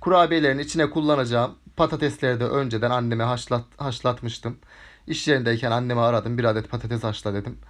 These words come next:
Sağ olsun iki tane haşlamış. Onun için patatesler biraz kararmış gözüküyor. Saatler önce haşlandığı için. Malzemelerin ev ölçülerini açıklamalar bölümünde de belirteceğim. Evet,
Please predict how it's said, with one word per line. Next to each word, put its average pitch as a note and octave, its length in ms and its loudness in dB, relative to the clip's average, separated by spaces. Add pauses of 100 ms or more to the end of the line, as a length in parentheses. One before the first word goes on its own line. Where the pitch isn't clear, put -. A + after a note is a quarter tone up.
(320)
Sağ B2+ 260 4
olsun C3 180 -6
iki - 220 -12
tane A2+ 220 0
haşlamış. A2+ 640 -4
Onun C3+ 220 0
için B2+ 200 -6
patatesler A2+ 600 -2
biraz A2+ 260 -2 (600)
kararmış B2+ 520 4
gözüküyor. G#2+ 540 -4 (140)
Saatler A2+ 500 2
önce A2+ 280 -2
haşlandığı A2 580 -2
için. - 300 -10 (1160)
Malzemelerin E3 800 2 (180)
ev E3+ 140 4
ölçülerini B2 580 2
açıklamalar C3+ 800 0
bölümünde B2 420 0
de A#2+ 140 0
belirteceğim. B2+ 540 -2 (2250)
Evet, D#3+ 320 4